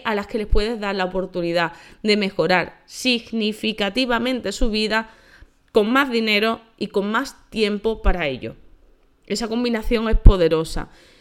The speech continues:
Y esa combinación que a veces no sale de manera natural en la mujer porque no estamos educados para ello, y ojo porque el hombre sí, eh, ojo porque el hombre sí.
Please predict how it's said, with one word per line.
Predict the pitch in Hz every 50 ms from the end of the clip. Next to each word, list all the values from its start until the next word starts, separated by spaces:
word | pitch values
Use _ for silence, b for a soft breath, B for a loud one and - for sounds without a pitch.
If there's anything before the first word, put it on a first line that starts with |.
| b b
Y | - 214
esa | 226 269 285
combinación | 269 277 277 262 262 262 247 247 - 254 247 240
que | 220 208
a | 202
veces | 208 226 220 - 202 175 165 - B B B B B B
no | - 226 226 220 220 220 226 233 - - - - - -
sale | 208 - - 226 226 196 175
de | 170 180
manera | 175 175 175 185 202 226 226
natural | 226 226 214 214 214 214 208 208 202 - -
en | 185 180 170
la | 170 170
mujer | 170 170 - 220 220 214 -
porque | 202 185 175 180 180
no | 180 202
estamos | 240 - - 277 262 233 180 190
educados | 180 175 170 - 185 196 208 202
para | - - - 170 170 180
ello, | 202 202 180 175 180 - b b b b b b b b b -
y | 226 226
ojo | 285 302 - 240
porque | - - 302 285 247
el | 226
hombre | 233 262 277 285 277 269
sí, | - - - 294 277 277 - - b b b b b b b b b b b -
eh, | - 214 -
ojo | 247 247 - 339 262
porque | 262 226 214 220
el | 208 202
hombre | 208 202 175 180
sí. | 180 - - - - -